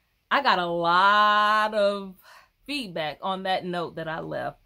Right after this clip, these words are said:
A lot of men was saying I was part of the problem. A lot of men was saying that I shouldn't have said what I said in complimenting this woman because I'm not the one who has to date her.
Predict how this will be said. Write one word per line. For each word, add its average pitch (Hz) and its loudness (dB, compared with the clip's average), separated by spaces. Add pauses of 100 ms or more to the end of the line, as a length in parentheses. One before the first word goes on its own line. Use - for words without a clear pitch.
(440)
A 175 -2
lot 208 4
of 226 -4
men 214 -2
was 185 -6
saying 185 -4
I 175 6
was 208 -2
part 220 0
of 202 -6
the 233 -6
problem. 175 -2 (240)
A 180 -4
lot 185 2
of 196 -2
men 190 -4
was 185 -6
saying 175 -6 (340)
that 185 0
I 185 4
shouldn't 202 -6
have 180 -8
said 208 0
what 180 -2
I 165 -2
said 190 0 (160)
in 185 -4
complimenting 202 -4
this 170 -6
woman 170 -4
because 175 -4 (280)
I'm 196 4
not 196 0
the 196 -4
one 202 -4
who 214 -6
has 202 -4
to 208 -8
date 208 0
her. 196 -4